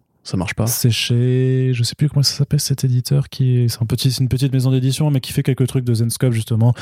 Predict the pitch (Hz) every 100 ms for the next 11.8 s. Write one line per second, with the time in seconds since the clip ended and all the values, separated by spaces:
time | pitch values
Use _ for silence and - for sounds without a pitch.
0 | - - - 98 92 92 98 98 - 107
1 | - 123 117 117 113 113 117 113 113 117
2 | 117 143 117 117 127 127 120 127 117 123
3 | 123 120 123 123 123 113 113 127 127 123
4 | - - - 156 226 _ _ 110 117 -
5 | 120 160 147 127 135 127 - 131 - 160
6 | - - 123 123 123 - 117 113 117 -
7 | 117 123 120 117 127 120 - 113 117 127
8 | 127 123 139 156 135 139 - 120 143 143
9 | - 113 113 127 147 131 117 139 - 139
10 | _ - - - 117 127 147 131 127 117
11 | 123 117 - 123 117 104 -